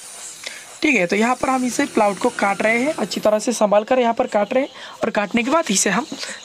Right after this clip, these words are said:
निकाल लेंगे और अच्छी तरह से इसे साफ़ कर लेंगे।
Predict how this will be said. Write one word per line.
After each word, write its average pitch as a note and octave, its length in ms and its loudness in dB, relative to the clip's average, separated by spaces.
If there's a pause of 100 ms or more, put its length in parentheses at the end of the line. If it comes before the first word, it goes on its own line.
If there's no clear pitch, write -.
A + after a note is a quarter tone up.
निकाल G3+ 240 0
लेंगे A#3+ 180 0
और C#4+ 120 2
अच्छी F#3 240 -2
तरह F3+ 160 0
से E3+ 140 2
इसे B3+ 200 2
साफ़ - 340 -2
कर D#3+ 180 -4
लेंगे। D3+ 340 -4